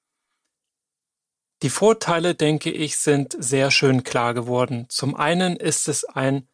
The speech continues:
super Brainstorming-Tool für ein ganzes Team. Das heißt natürlich nicht, dass du es nicht auch alleine anwenden kannst.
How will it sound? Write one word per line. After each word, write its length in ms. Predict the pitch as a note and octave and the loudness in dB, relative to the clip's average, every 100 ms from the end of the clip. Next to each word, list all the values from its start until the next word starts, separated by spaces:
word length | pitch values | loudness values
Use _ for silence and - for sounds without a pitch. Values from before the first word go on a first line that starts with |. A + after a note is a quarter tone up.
| _ | _
super 480 | - C3+ D3 E3 C#3+ | -4 -2 0 0 0
Brainstorming-Tool 1400 | C3 C#3+ C3 D#3 E3 - C3+ B2 B2+ B2 - D3 D3+ E3+ - | 0 2 4 4 2 0 2 2 2 0 -2 2 4 2 -2
für 480 | - - C#3+ C#3+ D3 | -8 -4 2 2 2
ein 180 | C#3+ C3+ | 0 2
ganzes 420 | B2+ B2+ B2 - | 0 0 -2 -4
Team. 400 | - D3 C3 A#2 _ _ _ _ _ _ _ _ _ _ _ _ _ _ - | -2 0 0 -2 _ _ _ _ _ _ _ _ _ _ _ _ _ _ -4
Das 180 | C3 D3+ | 0 2
heißt 180 | D#3 | 2
natürlich 440 | E3 C#3+ C#3+ C3 - | 0 2 0 0 0
nicht, 260 | F#3 - | -2 0
dass 180 | C#3+ - | -2 -2
du 100 | - | -4
es 120 | B2+ | -2
nicht 220 | D3 - - | -2 0 0
auch 200 | C3 - | 0 -2
alleine 440 | B2+ C3 D#3 F#3+ | -2 0 2 0
anwenden 460 | E3+ E3+ E3+ F3+ F3 | 0 0 -2 -4 -2
kannst. 440 | F3+ F#3+ - | 0 0 -2